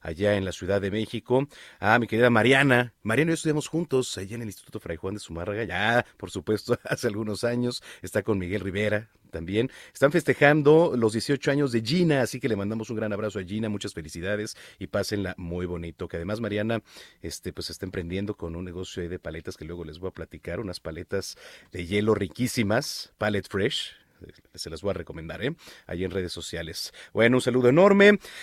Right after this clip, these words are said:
Gracias. Le quiero platicar, eh, hay otra nota por demás interesante aquí en El Heraldo. Dice, "¿Por qué no hay billetes de trescientos pesos?" ¿Usted sabe por qué no hay billetes de trescientos pesos? El Banco de México está renovando el diseño en los billetes mexicanos.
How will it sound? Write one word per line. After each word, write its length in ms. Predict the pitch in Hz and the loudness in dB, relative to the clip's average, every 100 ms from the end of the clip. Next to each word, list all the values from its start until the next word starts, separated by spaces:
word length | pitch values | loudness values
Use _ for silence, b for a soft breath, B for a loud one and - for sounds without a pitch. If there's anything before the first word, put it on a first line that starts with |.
| B | B
Gracias. 340 | 139 175 190 | 4 6 6
Le 160 | 135 156 | 4 2
quiero 160 | 247 269 | 2 2
platicar, 480 | 202 117 120 123 127 - | 0 4 6 6 4 -4
eh, 180 | 95 98 | -2 2
hay 140 | 120 | 2
otra 160 | 117 110 | 2 -2
nota 480 | 113 120 117 107 98 | 0 0 -2 -2 -10
por 120 | 87 | -8
demás 200 | 90 92 | -6 -6
interesante 580 | 104 82 - 95 87 98 | -6 -6 -6 -6 -4 -6
aquí 200 | - 92 | -4 -6
en 80 | |
El 100 | 90 | -6
Heraldo. 400 | 80 87 82 101 131 b b b | -6 -8 -6 -6 -6 b b b
Dice, 180 | - 156 | -2 2
"¿Por 140 | 147 151 | 4 4
qué 160 | 202 | 4
no 80 | 202 | 6
hay 100 | 196 | 4
billetes 420 | 160 131 165 156 | 2 0 0 0
de 80 | 120 | -4
trescientos 500 | 101 104 139 131 120 | -4 -2 -2 -2 -4
pesos?" 580 | - 135 - - - - _ _ _ _ _ _ | -2 -4 -6 -8 -10 -12 _ _ _ _ _ _
¿Usted 160 | - 113 | -12 -6
sabe 220 | 139 131 | -4 -4
por 120 | 107 | -6
qué 120 | - | -4
no 60 | 120 | -4
hay 60 | 117 | -4
billetes 300 | 110 120 110 | -4 -6 -8
de 80 | |
trescientos 540 | 90 82 - 95 95 - | -8 -10 -8 -8 -8 -10
pesos? 500 | 90 - 208 - - b b b b b b b | -10 -10 -14 -18 -18 b b b b b b b
El 140 | 135 | 6
Banco 240 | 147 214 202 | 8 8 8
de 80 | 147 | 8
México 320 | 156 165 139 | 6 4 0
está 160 | - | 4
renovando 360 | 147 139 127 151 | 4 6 6 4
el 60 | 120 | 2
diseño 300 | 104 139 143 | 2 2 4
en 40 | |
los 120 | 107 | 2
billetes 320 | 95 123 127 | 2 2 2
mexicanos. 720 | 107 101 113 131 127 101 - | 0 -2 -2 0 0 -2 -10